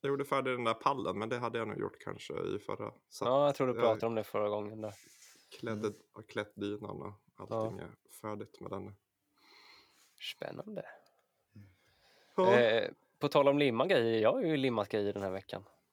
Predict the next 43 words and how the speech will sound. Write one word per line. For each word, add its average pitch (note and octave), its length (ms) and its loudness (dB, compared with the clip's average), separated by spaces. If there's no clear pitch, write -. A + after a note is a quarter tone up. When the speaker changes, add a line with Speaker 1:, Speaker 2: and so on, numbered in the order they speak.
Speaker 1:
Ja. B2+ 120 -2
Speaker 3:
Mm. E3 140 -6
Speaker 2:
<laughs> - 1200 -14
Och A2+ 200 -4
förra A2 180 4
veckan, G2 340 -4
och G#2 160 -4
veckan A2 240 2
innan G#2 200 -2
det. F#2+ 160 -6
Speaker 3:
Ja. C3 220 -2
<laughs> - 0 -
Speaker 2:
Eh, C3 440 8
nej, D3 180 8
men - 80 4
jag D#3 100 8
var D#3 80 10
och D#3+ 60 8
levererade D3 460 8
det C#3 80 8
här, B2 160 10
eh, A#2+ 280 2
bordet B2+ 340 4
till, A#2+ 260 2
eh, A2 400 4
till A#2 120 -2
båten A#2+ 380 2
här A2+ 140 4
nu G2 120 -2
i G2 40 -2
veckan G2 300 -4
som G#2 100 -8
jag G2 140 -8
pratar G#2 280 -2
om. F#2 140 -10
Jag G#2+ 60 -18
hade G#2 140 0
fanerat G2 340 -2
lite G2+ 260 2
bordsskivor G#2 440 -4
och G2+ 60 -4
sånt G2 220 -10
på. G2+ 160 -12